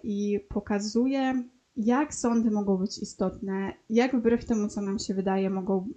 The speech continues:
mieć wpływ, e, w ogóle na nasze życie i na społeczeństwo, i na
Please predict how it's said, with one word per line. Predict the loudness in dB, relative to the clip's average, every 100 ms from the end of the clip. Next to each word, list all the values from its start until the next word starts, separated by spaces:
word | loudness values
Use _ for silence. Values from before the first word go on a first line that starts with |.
| -4
mieć | -2 -2 -4 -10
wpływ, | -14 _ _ _ -2 6 6 6 0 -14 -16
e, | -10 -6 -4 -4 -6
w |
ogóle | -2 0 0
na | -2 -4
nasze | -6 -4 -2
życie | 0 -2 -2 -6 -6
i | -8 -8
na | -8
społeczeństwo, | -6 -2 0 0 -4 -6 -10 -12 -8 -6 -6
i | -6
na | -4